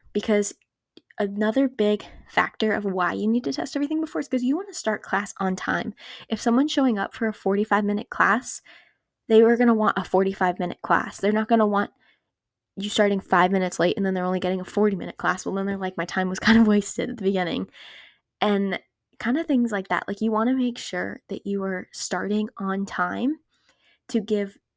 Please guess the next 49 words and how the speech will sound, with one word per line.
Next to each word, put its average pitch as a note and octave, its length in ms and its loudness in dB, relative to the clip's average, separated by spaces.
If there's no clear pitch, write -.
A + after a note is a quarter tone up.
everyone A3+ 380 0
basically G3 320 -2
what C4+ 140 -2
they G#3 100 0
signed F#3 280 -2
up - 140 -4
for. - 360 -10
And B3 100 2
especially - 420 0
if - 160 -6
it's - 120 -10
only F4+ 180 -4
a B3 60 -4
thirty G#3+ 260 0
minute G#3+ 200 -4
class, G#3+ 260 -6
you're - 140 -8
already A3 300 0
not - 180 -4
working F#3+ 280 -4
that F#3+ 180 -6
long F#3+ 220 -4
anyway. A3+ 440 0
So A#3 200 -2
you A#3+ 140 -2
wanna F#4 180 -4
make C#4 160 0
sure A3 180 -2
that - 180 -2
every G#3 440 0
minute F#3 340 0
counts. - 540 -6
Also, B3+ 360 0
make A3+ 200 2
sure F#3+ 180 0
at F#3+ 80 -2
the G3+ 60 -10
beginning, G3 420 -4
you C#4 60 2
wanna E4 120 4
make F#4 140 -2
sure D4 120 2
that C#4 80 4
you're B3 100 4
introducing G3+ 600 2
yourself - 380 -4
to - 80 -2
everyone. G3 500 -2
So G#3+ 240 0